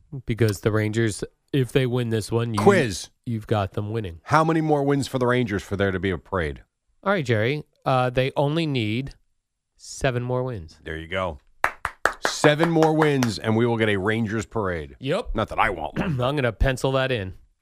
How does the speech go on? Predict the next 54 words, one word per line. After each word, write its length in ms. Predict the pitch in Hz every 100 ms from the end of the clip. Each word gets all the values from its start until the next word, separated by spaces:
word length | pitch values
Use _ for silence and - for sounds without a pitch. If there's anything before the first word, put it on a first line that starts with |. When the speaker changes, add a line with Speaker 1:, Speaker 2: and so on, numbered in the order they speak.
| _ -
Speaker 2:
Hmm. 220 | 135 107 78
I 40 |
think 180 | 113 113
Boomer 320 | 104 135 135
will 80 | 104
be 140 | 87 85
at 100 | -
the 60 |
parade. 360 | - 85 65 - _
Speaker 1:
Yes. 460 | 143 160 139 - - _ _ _ _
Speaker 2:
Even 180 | 101 98
if 100 | 101
it 80 | 92
starts 260 | - 104 98
at 60 |
nine 200 | 98 101
A 140 | 101 107
M? 160 | 123
Speaker 1:
Yes, 220 | 113 98 -
he 80 |
Speaker 2:
He 80 | 117
Speaker 1:
will 80 | 120
Speaker 2:
takes 200 | 117 95
Speaker 1:
be. 40 |
Speaker 2:
the 60 | 95
day 180 | 98 104
off 220 | 104 101
to 60 | 101
go 80 | 101
to 60 |
the 40 | 98
parade? 300 | - 104 110
Speaker 1:
He 60 |
does. 420 | 107 101 82 - - _
He 180 | - 107
and 160 | 104
Gunnar. 320 | 104 98 85 - _ _ _ _ -
Speaker 2:
Uh, 180 | 165 156
I 120 | 147
probably 420 | 143 165 185 175
tend 220 | 151 147 143
to 100 | 139
agree 200 | 123 104
with 120 | 80
that. 60 |
Speaker 1:
And 80 | 113
he 80 | 101
puts 200 | - 117
them 140 | 107
on 120 | 110 107
his 80 |
shoulders, 480 | - 120 101 90 85
Jerry. 180 | 80 95
Speaker 2:
<laughs> 1400 | - 214 208 202 - 226 - 233 - 214 185 - 151 143